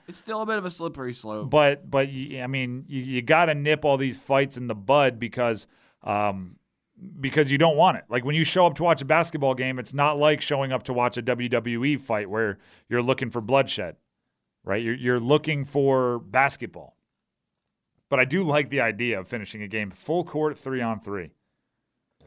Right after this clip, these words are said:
Speaker 2: I wonder if the coaches, like, are you going, "Play the one two zone"? No, we're gonna go with the one one one instead of a two three, instead of a three two, instead of a one three one. It's like,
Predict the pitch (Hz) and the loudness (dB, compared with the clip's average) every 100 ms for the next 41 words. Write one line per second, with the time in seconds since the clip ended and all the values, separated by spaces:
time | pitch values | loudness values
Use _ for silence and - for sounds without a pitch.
0 | _ _ _ _ 165 180 208 - - - | _ _ _ _ -2 4 4 2 -2 0
1 | 147 131 107 87 - _ _ _ _ _ | 0 0 -4 -6 -14 _ _ _ _ _
2 | _ _ _ - 135 139 135 147 135 117 | _ _ _ -2 0 2 2 2 0 -4
3 | - _ _ _ _ _ _ - 233 247 | -14 _ _ _ _ _ _ 0 4 6
4 | 226 233 277 175 262 262 196 254 254 202 | 6 4 4 6 6 6 8 8 8 6
5 | 123 - _ _ _ _ 160 233 214 208 | 0 -12 _ _ _ _ -6 0 4 4
6 | 240 214 233 185 190 214 262 247 240 240 | 6 6 6 6 6 6 6 6 6 6
7 | 208 214 233 190 123 - _ _ _ _ | 6 6 6 4 -2 -10 _ _ _ _
8 | _ _ _ _ 127 120 151 135 135 165 | _ _ _ _ -16 -2 -2 0 -2 0
9 | 151 151 147 151 147 143 143 135 - 151 | 0 2 2 2 2 0 0 -2 0 0
10 | 143 160 156 151 151 139 131 147 143 147 | 2 2 2 2 0 0 2 0 0 0
11 | 139 147 156 147 143 131 - | 4 4 2 0 2 2 0